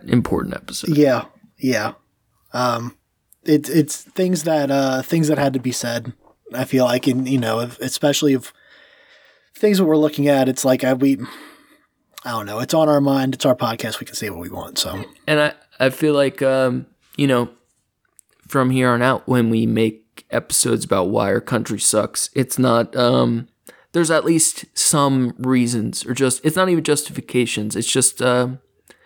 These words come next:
Speaker 2: an idea of why we think about this the way we do, and
Speaker 1: Yeah.
Speaker 2: why I wish more people thought about it this way.
Speaker 1: You know, and part of it's, um, you know, because we grew up with it being such a,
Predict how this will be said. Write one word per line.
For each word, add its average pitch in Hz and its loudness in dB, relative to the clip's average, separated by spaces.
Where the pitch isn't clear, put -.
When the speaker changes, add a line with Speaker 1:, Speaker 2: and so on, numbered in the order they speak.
Speaker 2:
an 127 0
idea 120 2
of 113 -6
why 113 2
we 104 -4
think 95 -6
about 87 -4
this 73 -2
the - -10
way 69 -4
we 69 -8
do, - -8
and 127 0
Speaker 1:
Yeah. - -10
Speaker 2:
why 117 0
I 123 0
wish 120 -2
more 113 0
people - -6
thought 67 0
about 64 -2
it - -12
this - -4
way. - -8
Speaker 1:
You 160 -2
know, 175 2
and 175 0
part 214 2
of 180 0
it's, 127 -2
um, 123 -2
you 156 2
know, 160 4
because 175 0
we 170 4
grew 131 0
up 127 -4
with 117 -6
it 101 -14
being 113 -10
such - -4
a, 110 -4